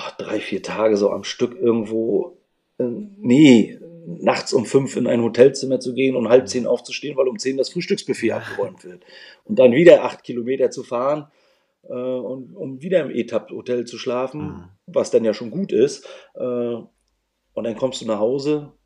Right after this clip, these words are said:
Speaker 1: und bist einfach fertig und träumst einfach nur noch so von Couch, Jogginghose und Tierdokumentation im Fernsehen.
Speaker 2: <laughs>
Speaker 1: Und dann kommt die Frau und sagt vielleicht zu dir, so, jetzt kannst du das und das, du hast ja das ganze Wochenende Spaß gehabt und du willst einfach nur sterben.
Speaker 2: Ja.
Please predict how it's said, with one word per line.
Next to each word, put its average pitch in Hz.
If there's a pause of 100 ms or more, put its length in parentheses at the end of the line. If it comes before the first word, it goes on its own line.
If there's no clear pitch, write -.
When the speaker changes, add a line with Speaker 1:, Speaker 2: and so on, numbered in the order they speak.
(140)
Speaker 1:
und 107
bist -
einfach 117
fertig 123
und 113
träumst 127
einfach 120
nur 120
noch 127
so 120
von 107
Couch, 151
Jogginghose 127
und 107
Tierdokumentation 110
im 110
Fernsehen. 131
Speaker 2:
<laughs> - (760)
Speaker 1:
Und 117
dann 131
kommt 127
die 120
Frau 123
und 120
sagt 117
vielleicht 107
zu 107
dir, 110 (440)
so, 131
jetzt 107
kannst 120
du 113
das 120
und 123
das, 120
du 135
hast 120
ja 127
das -
ganze 120
Wochenende 117
Spaß 117
gehabt -
und 107
du 98
willst 104
einfach 110
nur 110
sterben. 107
Speaker 2:
Ja. 110